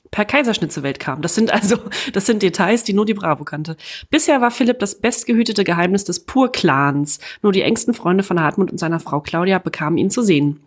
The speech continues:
Ich wollte, dass mein Sohn sich in seinen ersten Wochen auf dieser Welt erstmal in Ruhe alles, an alles gewöhnen kann.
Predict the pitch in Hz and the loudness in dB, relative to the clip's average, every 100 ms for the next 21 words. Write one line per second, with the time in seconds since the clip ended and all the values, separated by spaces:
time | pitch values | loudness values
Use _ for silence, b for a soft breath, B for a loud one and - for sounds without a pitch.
0 | B B B B B - 285 226 240 208 | B B B B B -4 0 2 2 2
1 | 208 196 190 180 196 175 175 185 165 165 | 2 4 4 4 4 2 0 0 2 2
2 | 131 - 170 165 147 - 160 156 165 165 | 2 2 2 2 0 0 0 2 2 2
3 | 147 - 170 - 156 180 202 156 175 - | -2 0 0 0 0 2 2 2 0 -2
4 | - 208 - 156 - 196 156 160 165 143 | -4 -2 0 0 0 2 4 4 4 0
5 | 139 | -4